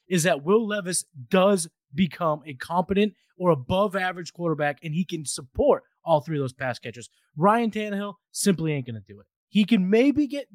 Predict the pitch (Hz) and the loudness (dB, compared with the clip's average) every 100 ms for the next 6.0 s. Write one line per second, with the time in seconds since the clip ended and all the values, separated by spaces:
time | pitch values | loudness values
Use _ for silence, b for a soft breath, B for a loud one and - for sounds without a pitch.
0 | 165 _ _ 269 247 262 262 _ _ _ | -20 _ _ 0 0 -2 -10 _ _ _
1 | _ _ _ _ _ 240 247 226 208 247 | _ _ _ _ _ 4 6 6 0 -4
2 | 185 - 311 349 359 - _ _ _ _ | -8 -8 -2 0 0 -8 _ _ _ _
3 | _ _ _ - 208 254 233 233 214 202 | _ _ _ -4 4 6 6 4 0 -2
4 | 151 - 180 151 131 165 180 - 175 151 | -4 -2 0 0 0 -2 -2 -4 -4 -4
5 | 175 165 170 165 156 160 135 175 165 | -4 -4 -6 -8 -8 -10 -8 -6 -6